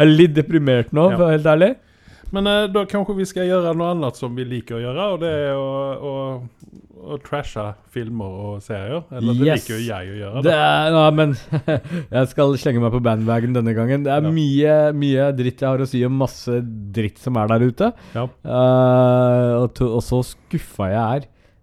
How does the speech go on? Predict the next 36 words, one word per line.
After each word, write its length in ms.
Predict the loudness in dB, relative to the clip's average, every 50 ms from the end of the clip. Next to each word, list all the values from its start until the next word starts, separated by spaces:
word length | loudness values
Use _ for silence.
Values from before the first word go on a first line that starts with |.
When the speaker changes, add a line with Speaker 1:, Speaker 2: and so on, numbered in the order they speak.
| _ _
Speaker 1:
Eh, 280 | -8 -6 -4 -4 -2 -4 -4
jeg 100 | -4 -2
føler 240 | -2 -2 0 0 0
at 160 | -2 -2 -4
det 80 | -4 -4
er 160 | -4 -4 -4
en 160 | -4 -4 -4 -4
sånn 100 | -4 -4
liten 240 | -6 -6 -6 -8 -10 -10 _ _
tørke 480 | -4 -4 -4 -4 -6 _ _ -10 -10
ute 180 | -8 -8 -8 -4
og 80 | -2 0
går, 220 | 0 0 -2 -4
eh, 100 | -6 -6 -8
i 40 | -6
forhold 240 | -6 -6 -6 -6
til 160 | -8 -10 -6 -4
kvalitet. 480 | -4 -4 -2 -2 -4 -4 -4 -8 -20 -20 -20 -20 _ _
Speaker 2:
Ja. 160 | -2 -2 -2 -2 -4 _
Speaker 1:
Ja, 160 | -8 -8 -8 -12 _ _ _ _ _ _ _ _
så 160 | _ -10 -8
det 140 | -8 -8 -6
savner 340 | -8 -8 -8 -8 -10 -12
jeg. 80 | -14 _ _ _ _ _
Speaker 2:
Eh, 280 | 4 4 4 4 4 2 2
jeg 260 | 2 2 2 2 0 -2
har 220 | -2 -2 -2 -2
sett 400 | -2 -2 -4 -4 -4 -6 _ -6
en 140 | -4 -4 -2
del 220 | 0 0 0 0
filmer 400 | -2 -4 -4 -2 0 0 0 0 -2 -6 -16 _ -20
Speaker 1:
Ja. 160 | _ -10 -10 -10
Speaker 2:
nå 160 | -8 -8 -8
i 300 | -8 -8 -8 -8 -8 -10
koronatida 720 | -8 -8 -8 -6 -6 -6 -6 -8 -8 -10 -10 -10 -8 -8 -4
her. 140 | -4 -6